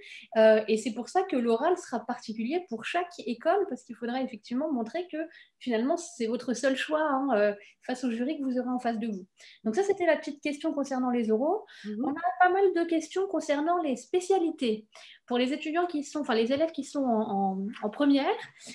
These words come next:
Speaker 1: et qui demandent, bah voilà, je suis en, en première, j'ai mathématiques, S V T, physique, chimie.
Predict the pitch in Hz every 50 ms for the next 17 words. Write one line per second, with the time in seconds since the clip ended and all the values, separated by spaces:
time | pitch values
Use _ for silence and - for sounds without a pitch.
0 | - - - 226 220 - 294 247 240 277 269 277 311 359 359 320 277 262 247 226
1 | 208 226 269 285 - 330 302 311 285 262 254 - 226 220 214 - 254 247 254 269
2 | 285 311 330 349 359 339 262 254 247 233 247 254 - 262 247 247 233 233 - -
3 | 330 339 339 - 294 254 220 220 220 226 220 220 - 302 311 320 320 - 269 233
4 | 226 226 - - 233 220 233 254 294 370 403